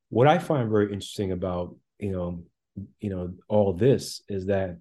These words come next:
witchcraft was borderline, right? And, um, but the Africans that were brought to trial, from Graça, Monaco, even to the later file, eighteenth century file of Domingos Alvarez, who was deemed to be, have a pact with the devil,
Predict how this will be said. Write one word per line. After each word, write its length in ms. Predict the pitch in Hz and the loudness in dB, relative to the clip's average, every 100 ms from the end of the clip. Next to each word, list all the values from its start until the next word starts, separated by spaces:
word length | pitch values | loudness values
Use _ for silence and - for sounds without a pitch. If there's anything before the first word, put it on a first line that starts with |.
| - | -4
witchcraft 500 | 110 - 104 95 90 | -4 -2 -2 -2 -2
was 120 | 90 | -6
borderline, 640 | 92 123 123 90 76 64 _ _ _ _ _ | 0 2 2 -2 -6 -14 _ _ _ _ _
right? 240 | 95 123 147 - _ _ _ _ _ - | -4 -2 -4 -14 _ _ _ _ _ -2
And, 560 | 107 101 98 95 92 - | 2 4 2 0 -4 -6
um, 500 | 101 95 92 92 92 _ _ _ _ | -4 -2 -2 -6 -10 _ _ _ _
but 540 | 104 98 131 110 104 - _ _ _ _ | -10 2 4 4 -2 -16 _ _ _ _
the 120 | 101 | 2
Africans 400 | 110 120 - 107 | 2 2 0 0
that 160 | 104 101 | 0 0
were 140 | 104 | -2
brought 420 | 98 90 110 175 208 | -4 -2 0 0 -2
to 80 | |
trial, 640 | 123 - 95 87 82 85 - | -6 -2 -4 -4 -6 -10 -12
from 260 | - 98 90 | -4 -4 2
Graça, 640 | 104 113 110 110 104 101 | 4 4 2 0 0 0
Monaco, 520 | 101 104 104 107 98 | -2 0 -2 -2 -2
even 260 | 104 110 107 | -2 -2 -2
to 120 | 104 | -4
the 80 | 95 | -4
later 240 | 98 110 | 2 2
file, 380 | 107 - 90 90 | 2 -2 -2 -2
eighteenth 200 | 90 101 | -4 -6
century 240 | 95 110 101 | -2 -2 -2
file 380 | - 87 87 87 - - - _ _ | -2 -2 -4 -8 -18 -20 -20 _ _
of 140 | 104 | -2
Domingos 440 | 101 101 104 95 - | 2 2 2 0 -2
Alvarez, 580 | 101 101 98 95 92 - _ _ _ | -2 -2 0 -2 -4 -10 _ _ _
who 160 | - 143 | 4 6
was 160 | 120 | 6
deemed 320 | 101 107 147 135 | 4 2 2 2
to 80 | |
be, 160 | 110 107 | 0 0
have 160 | 107 101 | 0 -2
a 60 | |
pact 340 | - - 107 - | -4 -4 -4 -4
with 80 | |
the 80 | 95 | -4
devil, 480 | 85 95 82 73 - | -2 -2 -2 -10 -16